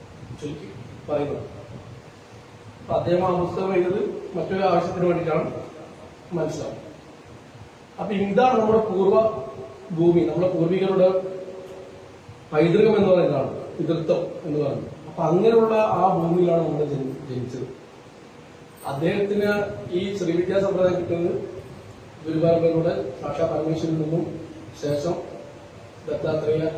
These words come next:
മഹർഷിയും അങ്ങനെയുള്ള ഒരു ഗുരുപരമ്പര മറ്റുന്നുണ്ട്. അപ്പൊ ഇവിടെ ശാക്തേയം എന്ന വിഷയം വരുമ്പോൾ കേരളത്തിന് മാത്രമായിട്ടുള്ള ഒരു സംവിധാനമാണ് ശാക്തേയം. നമുക്ക് പുറത്ത്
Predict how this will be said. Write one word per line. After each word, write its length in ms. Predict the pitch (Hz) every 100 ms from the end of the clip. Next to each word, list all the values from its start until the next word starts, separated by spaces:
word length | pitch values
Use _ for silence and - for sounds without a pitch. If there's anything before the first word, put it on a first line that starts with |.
| - - - - - 170
മഹർഷിയും 420 | 147 143 - 160 160
അങ്ങനെയുള്ള 360 | 156 165 165 165 165
ഒരു 100 | 175 -
ഗുരുപരമ്പര 460 | 165 160 165 165 175 175
മറ്റുന്നുണ്ട്. 400 | 160 151 - - - - - - - - - - - - - - - -
അപ്പൊ 120 | - 220
ഇവിടെ 220 | 196 494 -
ശാക്തേയം 460 | 185 180 185 254 240
എന്ന 140 | 226 220
വിഷയം 200 | 208 208
വരുമ്പോൾ 300 | 202 185 185 196 - - 196
കേരളത്തിന് 560 | 165 170 208 240 254 233 196
മാത്രമായിട്ടുള്ള 800 | 175 185 208 202 190 180 175 175 185 -
ഒരു 100 | - 170
സംവിധാനമാണ് 600 | 143 147 160 160 151 151 -
ശാക്തേയം. 360 | 127 120 123 117 - 120 -
നമുക്ക് 240 | 156 160 185 180 165
പുറത്ത് 400 | 160 160 -